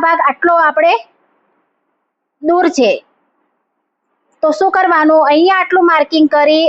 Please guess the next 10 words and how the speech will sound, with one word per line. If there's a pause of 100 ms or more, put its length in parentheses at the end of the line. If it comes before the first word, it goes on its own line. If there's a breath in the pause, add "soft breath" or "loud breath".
(120)
અને (240)
આ
નિશાનને (260)
અહીંયા
સુધી
સીધું
જ
લાવવાનું
છે
પહેલા.